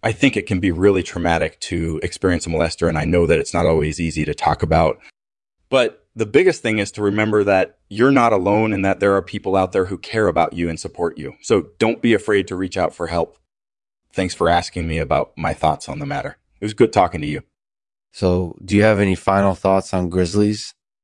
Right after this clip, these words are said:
Speaker 1: Well, I think they can be really cool animals, and it's amazing to see them up close. I know that I gained a lot of respect for them when I went on my post-trip safari and saw them in action leopard kill session.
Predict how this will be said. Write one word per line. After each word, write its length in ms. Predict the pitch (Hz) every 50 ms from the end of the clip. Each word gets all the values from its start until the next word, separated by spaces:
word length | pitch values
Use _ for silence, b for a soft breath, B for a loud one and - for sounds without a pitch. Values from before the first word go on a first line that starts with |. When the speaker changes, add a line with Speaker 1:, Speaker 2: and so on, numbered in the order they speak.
| _ _ _ _ _ -
Speaker 1:
Well, 380 | 107 104 95 92 92 92 _ _ _ _ -
I 80 | - 107
think 200 | - 117 101 -
they 120 | 104 98
can 120 | 98 101 82
be 80 | 92 87
really 240 | 90 92 90 92
cool 240 | 85 - 98 90 85
animals, 380 | 82 82 90 87 90 90 87 85
and 80 | 87 82
it's 140 | 80 - 90
amazing 380 | 87 82 87 82 82 85 76
to 60 | 76
see 160 | - - 87 80
them 120 | 76 76 76
up 120 | 69 - _
close. 360 | - 73 71 73 - - - _ B B B B B B
I 80 | 107
know 180 | 107 104 107 104
that 140 | 98 101 95
I 60 | 92
gained 260 | 85 90 90 87 82
a 40 | 82
lot 200 | 82 85 87 87
of 80 | 87 82
respect 340 | 85 - - - 82 - -
for 100 | - 85
them 200 | 78 80 73 80
when 80 | 85 78
I 80 | 76 78
went 160 | 71 76 80
on 100 | 85 78
my 100 | 73 71
post-trip 460 | 71 - 82 82 - - - 82 -
safari 420 | - - - - 82 82 78 76 76
and 100 | 73 78
saw 200 | - - 76 71
them 140 | - 82 -
in 80 | - 76
action 380 | 69 - - - - - 69
leopard 280 | 71 - - - - -
kill 160 | - 73 67
session. 360 | - - - - - - -